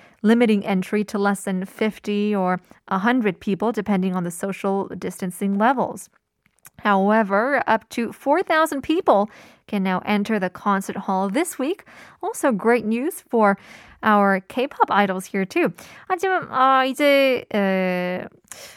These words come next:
오랫동안, 오랜만에 공연에 설렌 관객들이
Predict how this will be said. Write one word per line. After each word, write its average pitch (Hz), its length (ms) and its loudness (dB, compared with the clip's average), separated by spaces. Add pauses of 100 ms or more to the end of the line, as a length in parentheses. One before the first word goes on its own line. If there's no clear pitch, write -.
(140)
오랫동안, 233 1080 2
오랜만에 202 840 0
공연에 254 920 4
설렌 349 380 -2
관객들이 202 1300 -2